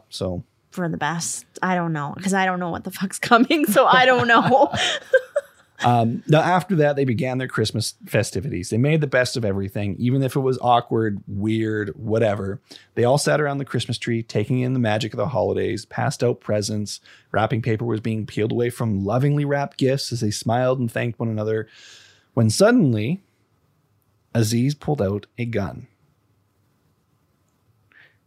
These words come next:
Speaker 1: And one by one, he began shooting everyone in the room.
Speaker 2: What?
Speaker 1: Yup.
Speaker 2: Okay, I was like, "Okay, he has a gun. Yeah, okay,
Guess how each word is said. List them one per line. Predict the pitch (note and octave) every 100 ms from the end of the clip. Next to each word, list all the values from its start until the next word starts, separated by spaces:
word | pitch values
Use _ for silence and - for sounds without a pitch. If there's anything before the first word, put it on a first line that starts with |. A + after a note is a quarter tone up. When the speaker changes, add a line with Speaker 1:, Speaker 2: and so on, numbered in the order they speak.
| _ _
Speaker 1:
And | G2+ F#2+
one | G#2+ D3+
by | D3 D3+
one, | B2 A#2 A#2 B2+
he | _ G#2
began | G2+ G#2+ G2
shooting | G2+ - C#3 C#3+ B2
everyone | A2+ A2+ A2 A2
in | G2+
the | G2+
room. | F#2+ E2 - - _
Speaker 2:
What? | C4+ D4 F4+ - - A5+ - - -
Speaker 1:
Yup. | - A#2 D3+ - _ _ _ -
Speaker 2:
Okay, | D4 C4 A#3 B3+
I | B3+ B3+
was | A#3+
like, | A3+
"Okay, | C#4 C4+ G3+
he | A3
has | A3
a |
gun. | G#3+ C3+ A#3
Yeah, | A#3+ -
okay, | G#3+ G#3 G3